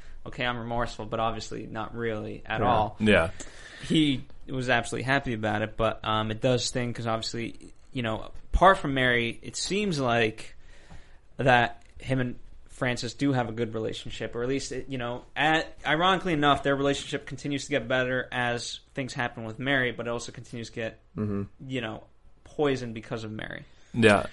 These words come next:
Speaker 2: And it's also poisoning the relationship between Bash and Francis. You
Speaker 1: Yeah.
Speaker 2: know?
Speaker 1: Yeah.
Speaker 3: Yeah. Well, I, I think the hard thing to, you know, put into context is that even if she wants to be with Bash, like, it's just a non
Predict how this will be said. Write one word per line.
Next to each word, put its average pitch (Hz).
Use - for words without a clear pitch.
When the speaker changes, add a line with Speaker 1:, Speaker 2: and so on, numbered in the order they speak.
Speaker 2:
And 135
it's 127
also 165
poisoning 113
the 107
relationship 107
between 95
Bash 101
and 101
Francis. -
You 107
Speaker 1:
Yeah. 104
Speaker 2:
know? 104
Speaker 1:
Yeah. 113
Speaker 3:
Yeah. 120
Well, 139
I, 151
I 143
think 180
the 123
hard 127
thing 113
to, 95
you 104
know, 92
put 107
into 98
context 92
is 95
that 92
even 131
if 117
she 107
wants 98
to -
be 90
with 87
Bash, 82
like, 95
it's 101
just 110
a 104
non 85